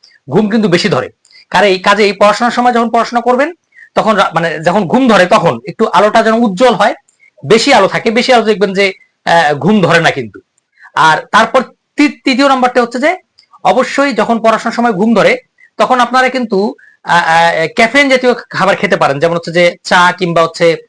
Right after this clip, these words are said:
আহ, কফি খেতে পারেন। এগুলো যদি খান তাহলে দেখবেন যে আপনাদের কিন্তু ঘুম ধরবে না, ঘুমটা কিন্তু কেটে যাবে। আর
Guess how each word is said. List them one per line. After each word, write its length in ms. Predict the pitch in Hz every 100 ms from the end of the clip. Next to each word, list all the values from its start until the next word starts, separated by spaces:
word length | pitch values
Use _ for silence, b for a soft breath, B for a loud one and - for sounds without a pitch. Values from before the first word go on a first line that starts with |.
| _ b b
আহ, 180 | 139 147
কফি 260 | - 220 254
খেতে 200 | - 185
পারেন। 300 | 180 156 165 - b -
এগুলো 240 | 208 233
যদি 180 | 254 240
খান 200 | - 262
তাহলে 220 | 240 214
দেখবেন 280 | 202 185 190
যে 100 | 185
আপনাদের 320 | 175 180 175
কিন্তু 380 | 170 202 277 339 _ _ _
ঘুম 220 | 139 233
ধরবে 200 | 180 165
না, 120 | 151 143 156
ঘুমটা 300 | - 208 208
কিন্তু 200 | 196 202
কেটে 220 | - 277 202
যাবে। 220 | 127 90 _ _ B B B
আর 260 | 160 160